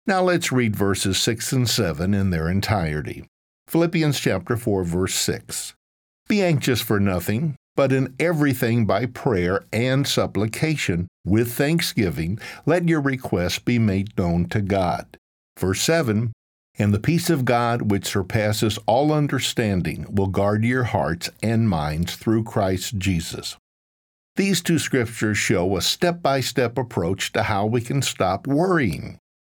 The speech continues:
Of course, there are things we are to be concerned about, and this scripture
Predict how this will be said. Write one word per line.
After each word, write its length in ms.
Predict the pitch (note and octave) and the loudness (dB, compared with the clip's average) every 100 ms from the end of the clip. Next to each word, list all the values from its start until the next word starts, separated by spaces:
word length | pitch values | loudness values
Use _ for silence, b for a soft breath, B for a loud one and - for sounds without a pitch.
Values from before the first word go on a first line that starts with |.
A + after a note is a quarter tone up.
| _ | _
Of 120 | - - | -4 0
course, 340 | G3 F#3 E3+ | 2 2 2
there 180 | C#3 A2+ | 2 2
are 40 | |
things 440 | G#2+ A#2 A2+ A2 G#2+ | 2 2 2 2 2
we 180 | G#2 | 2
are 160 | G2 G2+ | 2 2
to 80 | G2 | 2
be 140 | G2 | 0
concerned 560 | - G2+ - D#3+ F3 C#3+ | 0 -2 0 0 2 2
about, 420 | F#2 F2 D#2+ G2+ - | 2 2 0 0 -2
and 180 | C3+ | 0
this 140 | D#3+ E3 | 2 0
scripture 520 | - D3+ C#3 - B2 | 0 -2 -2 -2 -4